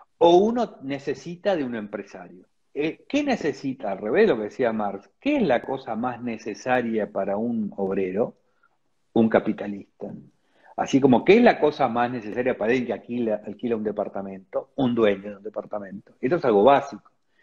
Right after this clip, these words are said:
La Argentina tiene esta resistencia. Digamos, la, la, la mistificación antiempresaria es tan fuerte porque hay un miedo de ese, de esa, de esa, de ese mundo de las tinieblas del, del antimodernismo. Hay un miedo tan grande a que la gente piense bien de los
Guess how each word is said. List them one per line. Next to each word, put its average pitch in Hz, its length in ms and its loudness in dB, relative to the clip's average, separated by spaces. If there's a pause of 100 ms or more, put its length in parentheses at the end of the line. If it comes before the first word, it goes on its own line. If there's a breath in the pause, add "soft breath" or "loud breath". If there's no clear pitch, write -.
(160 soft breath)
La - 80 -14
Argentina 107 460 0
tiene 104 200 -2
esta 117 180 -2
resistencia. 107 880 -4 (440 loud breath)
Digamos, 113 260 0 (260)
la, 123 260 2
la, 120 380 4
la 123 160 6
mistificación 139 800 0
antiempresaria 135 800 0
es 110 140 -4
tan 104 200 -2
fuerte 123 480 2
porque 117 380 -4
hay 127 160 2
un 123 220 -4
miedo 113 480 0
de 104 80 -6
ese, 104 340 -8
de 98 140 -10
esa, 117 260 -2
de 113 160 -8
esa, 127 200 0
de 98 100 -2 (180)
ese 135 240 2
mundo 147 380 4
de 110 80 6
las 104 180 -2
tinieblas 113 640 2
del, 98 260 -2 (240 soft breath)
del 113 120 6
antimodernismo. 117 760 0 (120)
Hay 175 160 4
un 196 120 0
miedo 185 240 4
tan 104 260 -2
grande 113 380 -2
a 90 60 -10
que - 80 -12
la 87 120 -14
gente 123 380 -12 (100)
piense 123 380 -6
bien 143 240 -2
de 113 80 -4
los 98 160 -6